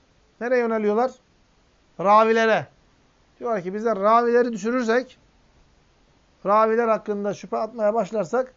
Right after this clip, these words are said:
ne olur? Ebu Hureyre hakkında konuşuruz.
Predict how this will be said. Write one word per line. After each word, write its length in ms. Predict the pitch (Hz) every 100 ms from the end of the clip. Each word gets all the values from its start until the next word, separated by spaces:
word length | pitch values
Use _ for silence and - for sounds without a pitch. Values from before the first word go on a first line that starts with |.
| _ _ _ -
ne 60 | 240
olur? 240 | 233 285 262 _ _ _ _ _ _ _ _ _ _ _ _ _ _ _ _ -
Ebu 220 | 208 202
Hureyre 260 | 208 208 190
hakkında 320 | 175 170 165
konuşuruz. 500 | 151 143 147 156